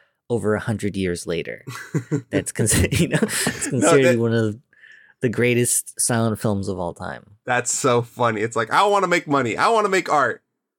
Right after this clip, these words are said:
Speaker 2: Well, shit, it kinda worked out.
Speaker 1: <laughs> It kinda
Speaker 2: There's way,
Speaker 1: worked out.
Speaker 2: there's way too many stories of it not working out, so I'm glad it did.
Speaker 1: Yeah.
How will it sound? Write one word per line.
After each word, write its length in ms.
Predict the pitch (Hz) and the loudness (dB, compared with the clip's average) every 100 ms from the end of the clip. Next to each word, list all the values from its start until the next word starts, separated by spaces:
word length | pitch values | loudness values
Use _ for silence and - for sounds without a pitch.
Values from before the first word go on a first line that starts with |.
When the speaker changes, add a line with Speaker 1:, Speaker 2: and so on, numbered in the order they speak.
| _ | _
Speaker 2:
Well, 360 | 117 123 160 165 _ _ _ _ - - _ | -4 0 -2 -4 _ _ _ _ -20 -20 _
shit, 260 | - 151 170 | -4 -2 -2
it 80 | 123 | 0
kinda 200 | 139 139 | 0 2
worked 220 | 143 143 | 2 2
out. 300 | 165 143 - - 127 | 0 0 -4 -12 -12
Speaker 1:
<laughs> 220 | - - 233 | -4 -2 0
It 80 | 208 | -2
kinda 260 | - 240 | -2 0
Speaker 2:
There's 180 | 208 139 | 4 6
way, 140 | 156 170 | 4 2
Speaker 1:
worked 300 | 208 - - | -2 -8 -2
out. 60 | |
Speaker 2:
there's 160 | 143 135 | 0 2
way 140 | 156 | 2
too 120 | 170 | 2
many 140 | 170 156 | 0 0
stories 320 | - 160 151 | 2 4 4
of 80 | 127 | 2
it 120 | 135 | 0
not 300 | 85 120 139 | 0 0 0
working 300 | 123 120 117 | 0 -2 -2
out, 140 | 117 120 | 0 0
so 100 | 127 | 0
I'm 100 | 120 | 0
glad 260 | 120 127 | 2 2
it 120 | 123 117 | 0 0
did. 140 | 120 | 2
Speaker 1:
Yeah. 260 | 107 92 | 2 2